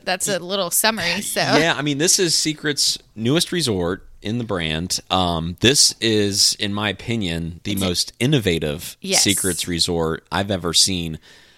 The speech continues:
Speaker 2: Might be the most innovative all-inclusive resort I've ever seen. Um, now, it's not perfect. There, there are some points of improvement, improvement that we have on this resort, but, um, to high level it, you can tell it's brand new.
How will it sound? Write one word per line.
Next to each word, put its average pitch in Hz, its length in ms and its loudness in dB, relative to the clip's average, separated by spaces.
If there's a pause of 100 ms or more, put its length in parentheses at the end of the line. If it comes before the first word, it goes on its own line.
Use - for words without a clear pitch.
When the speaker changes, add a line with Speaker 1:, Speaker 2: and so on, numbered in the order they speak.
(140)
Speaker 2:
Might 113 420 2
be 117 120 4
the 107 80 4
most 104 340 0
innovative 104 440 0
all-inclusive 90 600 -2
resort 80 380 -4
I've 78 120 -8
ever 71 200 -6
seen. 80 440 -2 (480)
Um, 104 580 2
now, 139 100 2
it's 135 100 4
not 156 140 4
perfect. 143 420 4
There, 123 220 4
there 117 140 0
are 113 60 -2
some 110 160 -4
points 113 240 -6
of 113 60 -6
improvement, 107 380 -6 (300)
improvement 151 460 -2
that 92 120 2
we 87 80 -6
have 101 600 -2
on 90 140 -4
this 87 200 -2
resort, 87 400 -2
but, 85 300 0 (260)
um, 87 380 0 (400)
to 110 80 -2
high 156 240 2
level 127 400 4
it, 90 240 -2
you 113 100 -4
can 123 140 -4
tell 131 260 0
it's 110 120 -2
brand 113 260 0
new. 80 320 -4